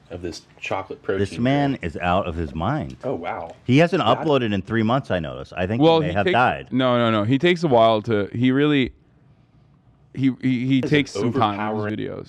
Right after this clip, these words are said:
Speaker 3: videos. <laughs> Possibly to recover medically after
Speaker 2: <laughs>
Speaker 3: every single
Speaker 2: Yeah, how much time does he need? He just fucking eats it.
Speaker 3: The funniest part about it is that, like, even the good shit is
Speaker 2: Wait,
Speaker 3: disgusting.
Speaker 2: wait, wait, wait.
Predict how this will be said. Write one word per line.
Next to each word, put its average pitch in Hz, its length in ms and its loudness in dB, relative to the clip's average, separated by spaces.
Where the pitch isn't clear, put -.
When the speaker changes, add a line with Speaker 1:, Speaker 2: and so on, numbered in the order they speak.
Speaker 3:
videos. 151 160 0
<laughs> - 140 -14
Possibly 147 480 2
to 123 80 0
recover 117 460 2
medically 110 560 2
after 120 340 4
Speaker 2:
<laughs> 143 80 4
Speaker 3:
every 110 220 0
single 117 140 2
Speaker 2:
Yeah, 123 140 6
how 113 80 4
much 123 200 2
time 120 220 4
does 120 140 2
he 110 100 2
need? 113 260 2
He 82 140 -2
just 92 280 -2
fucking 95 340 -2
eats 92 340 -4
it. 65 220 -12
Speaker 3:
The 156 140 2
funniest 190 440 2
part 160 180 6
about 190 200 6
it 196 80 2
is 180 120 2
that, 156 140 4
like, 135 280 2
even 165 320 2
the 165 100 2
good 123 340 2
shit 175 400 2
is 127 160 -2
Speaker 2:
Wait, 123 180 4
Speaker 3:
disgusting. 113 380 0
Speaker 2:
wait, 131 140 6
wait, 120 140 2
wait. 107 180 2